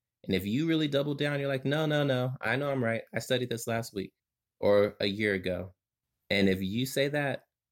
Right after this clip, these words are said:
and then later on, the students are like, "Yep, see, it was Bethlehem." That person doesn't know what they're talking about.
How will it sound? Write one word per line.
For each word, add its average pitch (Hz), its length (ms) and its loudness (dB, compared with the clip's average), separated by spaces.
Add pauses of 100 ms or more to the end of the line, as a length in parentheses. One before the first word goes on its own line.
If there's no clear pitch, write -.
(120)
and 98 180 0
then 98 140 2
later 127 340 2
on, 110 380 0 (520)
the 101 120 -4
students 113 400 -2
are 110 80 4
like, 107 240 0 (220)
"Yep, 151 380 0
see, 151 280 -4
it 143 100 2
was 135 220 2
Bethlehem." 98 720 -2 (520)
That 151 160 -2
person 113 260 0
doesn't 101 240 0
know 90 180 -2
what 104 280 -2
they're 107 140 0
talking 95 340 -4
about. 87 300 -6